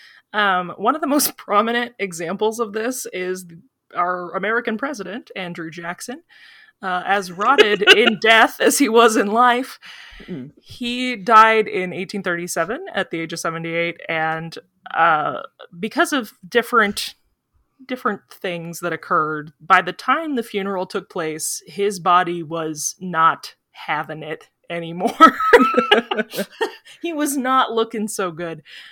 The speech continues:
Speaker 1: Um, and so undertaker Lazarus C. Shepherd, in order to cover up the stench of his corpse, uh, covered the entire coffin with a mound of flowers.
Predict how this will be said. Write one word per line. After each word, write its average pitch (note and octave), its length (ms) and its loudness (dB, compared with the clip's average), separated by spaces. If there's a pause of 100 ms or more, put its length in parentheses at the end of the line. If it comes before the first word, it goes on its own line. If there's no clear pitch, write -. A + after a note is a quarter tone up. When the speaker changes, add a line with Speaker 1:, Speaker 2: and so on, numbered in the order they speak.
(300)
Speaker 1:
Um, G3 500 -2 (120)
and G#3 220 0
so G#3+ 340 4
undertaker A3+ 760 0
Lazarus G3+ 640 2
C. G3+ 300 -10
Shepherd, G#3+ 720 -6 (280)
in G3+ 100 -6
order G#3+ 300 -2
to F#3+ 540 -10
cover C4+ 340 0
up A3+ 140 -2
the F#3 80 -8
stench - 580 -8
of F3 120 -8
his F3 160 -8
corpse, - 500 -8 (100)
uh, E3+ 220 -8
covered C#4 580 -4
the C4 120 -8
entire C4 420 -6
coffin A#3+ 420 2
with F#3 160 -10
a F#3 120 -4
mound F3 500 -6
of G3+ 100 -6
flowers. G3 720 -4